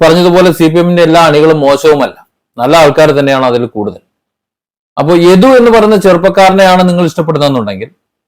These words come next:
അത് ഏത് അവസ്ഥയിലും യദുവിന്റെ കൂടെ നിൽക്കണം. അല്ലെങ്കിൽ നിങ്ങൾ നിൽക്കണ്ട, യദുവിന്റെ പേരും പറഞ്ഞുകൊണ്ട്, ആ, വേറെ ഏതെങ്കിലും കോലത്തിൽ നിൽക്കണ്ട എന്നുള്ള അഭിപ്രായമാണ് എനിക്കുള്ളത്. ഇപ്പൊ ഞാൻ യദുവിന് വേണ്ടി സംസാരിക്കുമ്പോ ഒരുപക്ഷെ ഇടതുപക്ഷത്തെ ഞാൻ വിമർശിക്കുന്നുണ്ട്. എന്നാൽ അതേ സമയം തന്നെ കഴിഞ്ഞ, ആ, ദിവസം,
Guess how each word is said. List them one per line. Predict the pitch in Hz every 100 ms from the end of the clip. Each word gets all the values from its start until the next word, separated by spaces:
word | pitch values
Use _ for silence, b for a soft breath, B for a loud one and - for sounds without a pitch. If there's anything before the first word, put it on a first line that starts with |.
| _ _ _
അത് | 147 175
ഏത് | 196 247
അവസ്ഥയിലും | 226 196 208 202 202
യദുവിന്റെ | 165 180 180
കൂടെ | 160 131
നിൽക്കണം. | 101 80 - _ _
അല്ലെങ്കിൽ | 135 185 220
നിങ്ങൾ | 214 214
നിൽക്കണ്ട, | 208 190 202 160
യദുവിന്റെ | 135 160 190
പേരും | 170 160 180
പറഞ്ഞുകൊണ്ട്, | 185 165 170 165 160 160 - _ _ _ _
ആ, | 151
വേറെ | 147 160
ഏതെങ്കിലും | 165 156 156 151
കോലത്തിൽ | 147 139 151 143
നിൽക്കണ്ട | 127 143 147
എന്നുള്ള | 147 143
അഭിപ്രായമാണ് | 135 120 131 131 123
എനിക്കുള്ളത്. | 110 120 104 82 _ _ _ _ _
ഇപ്പൊ | 151 175
ഞാൻ | 170 160 185
യദുവിന് | 170 175 185
വേണ്ടി | 180
സംസാരിക്കുമ്പോ | 160 160 165 156 147 139 120 127 _ _ -
ഒരുപക്ഷെ | 147 160 160
ഇടതുപക്ഷത്തെ | 165 160 180 156 160
ഞാൻ | 165 160
വിമർശിക്കുന്നുണ്ട്. | 151 147 143 143 123 87 _ _ _ b b
എന്നാൽ | 147 185 180
അതേ | 175 214
സമയം | 240 233 208 220 208
തന്നെ | 202
കഴിഞ്ഞ, | 190 175 190 196 165 -
ആ, | 180
ദിവസം, | 170 175 165 156